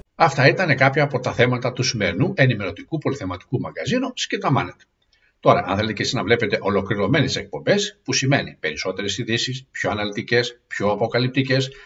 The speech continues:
χωρίς καμία απολύτως λογοκρισία, δεν έχετε παρά να εγγραφείτε στις συνδρομητές σας στο κανάλι, είναι στην διακριτική σας ευχέρεια, με δύο τρόπους. Είτε μέσω τραπεζικού λογαριασμού που θα τον βρείτε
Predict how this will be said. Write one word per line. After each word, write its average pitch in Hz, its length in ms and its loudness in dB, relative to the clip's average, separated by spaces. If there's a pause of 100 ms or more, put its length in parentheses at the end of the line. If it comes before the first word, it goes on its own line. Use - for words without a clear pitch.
(120)
χωρίς 107 300 -2
καμία 131 380 0
απολύτως 131 400 -2
λογοκρισία, 196 640 -2 (420)
δεν 156 220 2
έχετε 190 300 2
παρά 120 220 0
να 98 80 -2
εγγραφείτε 95 320 -2
στις 131 120 -2
συνδρομητές 92 440 -6
σας - 80 -6
στο - 120 -6
κανάλι, 226 480 0 (120)
είναι 160 220 0
στην 98 200 -6
διακριτική 101 480 -4
σας - 220 -4
ευχέρεια, 269 420 0 (340)
με - 120 -2
δύο 202 180 4
τρόπους. - 440 -2 (120)
Είτε 180 220 -2
μέσω 151 200 0
τραπεζικού 131 460 0
λογαριασμού 107 480 2
που - 60 -12
θα 107 100 0
τον 95 120 -2
βρείτε 98 240 -2